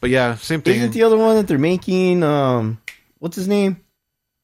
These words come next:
Speaker 2: That got in trouble for fucking talking shit. Uh,
Speaker 1: Oh,
Speaker 2: Sasha
Speaker 1: Pac.
Speaker 2: Banks.
Speaker 1: It was
Speaker 2: No.
Speaker 1: Pac's, Pac's in series
Speaker 2: Oh,
Speaker 1: three.
Speaker 2: Pac is another one. But didn't they make Sammy Guevara?
Speaker 1: No, not yet.
Speaker 2: They didn't?
Speaker 1: No, not yet.
Speaker 2: Ah,
Speaker 1: Pac's the other one
Speaker 2: interesting.
Speaker 1: that was in series three that I was thinking of.
Speaker 2: Okay.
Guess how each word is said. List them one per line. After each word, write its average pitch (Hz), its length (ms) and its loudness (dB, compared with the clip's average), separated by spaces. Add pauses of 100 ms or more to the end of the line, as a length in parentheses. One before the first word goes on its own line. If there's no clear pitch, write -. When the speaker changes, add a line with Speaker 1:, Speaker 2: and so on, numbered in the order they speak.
(180)
Speaker 2:
That 135 120 -6
got 180 140 2
in 165 40 0
trouble 165 360 -2
for 139 160 -10
fucking 151 340 -4
talking 139 300 -6
shit. 135 400 -2 (360)
Uh, 113 200 -2
Speaker 1:
Oh, 160 180 4
Speaker 2:
Sasha - 100 0
Speaker 1:
Pac. 139 300 -2
Speaker 2:
Banks. - 160 -12 (260)
Speaker 1:
It - 80 -4
was 120 120 0
Speaker 2:
No. 147 140 0 (180)
Speaker 1:
Pac's, 147 320 -2 (100)
Pac's 139 260 0
in 123 60 -6
series 139 240 2
Speaker 2:
Oh, 151 80 4
Speaker 1:
three. 104 140 2
Speaker 2:
Pac 143 260 0
is 143 160 -2
another 117 260 -2
one. 107 220 -4 (420)
But 127 120 -2
didn't 170 140 0
they 190 80 0
make 185 240 0
Sammy 180 280 0
Guevara? 165 540 0 (180)
Speaker 1:
No, 113 260 -2 (140)
not 113 120 -6
yet. 107 220 0
Speaker 2:
They 131 100 -4
didn't? 233 540 -2
Speaker 1:
No, 107 140 -4
not 92 140 -6
yet. 92 140 -6
Speaker 2:
Ah, 339 500 -8
Speaker 1:
Pac's 123 240 -2
the 127 100 0
other 113 120 2
one 113 100 0
Speaker 2:
interesting. 107 40 -4
Speaker 1:
that 107 100 0
was 98 120 -6
in 98 60 -8
series 95 260 -6
three 104 140 -8
that 98 80 -8
I 98 40 -6
was 92 120 -10
thinking 92 240 -10
of. 117 100 -2
Speaker 2:
Okay. 104 220 -6